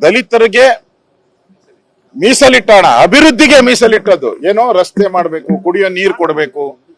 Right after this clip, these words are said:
ಈ ತರದಕ್ಕೆ ಮೀಸಲಿಟ್ಟ ಹಣವನ್ನ ನೀವು, ಆ, ಅವ್ರಿಗೆ ಲಂಚ ಕೊಡೋ ರೀತಿ ಅವ್ರನ್ನ,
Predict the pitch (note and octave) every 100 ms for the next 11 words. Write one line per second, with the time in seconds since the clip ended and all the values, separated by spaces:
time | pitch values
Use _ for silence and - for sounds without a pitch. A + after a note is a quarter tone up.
0 | _ F3 A#3+ C4 B3 G3+ A#3+ G#3 G3+ F#3+
1 | F#3 D#3+ E3+ E3 D#3 C#3 A#2+ G#2+ B2 G3+
2 | G3+ _ _ - A#2+ C#3+ D3+ D3 D#3+ E3+
3 | E3 F3 G3+ C4+ A#3 A3 G3+ F3+ F3 F#3
4 | E3 D3+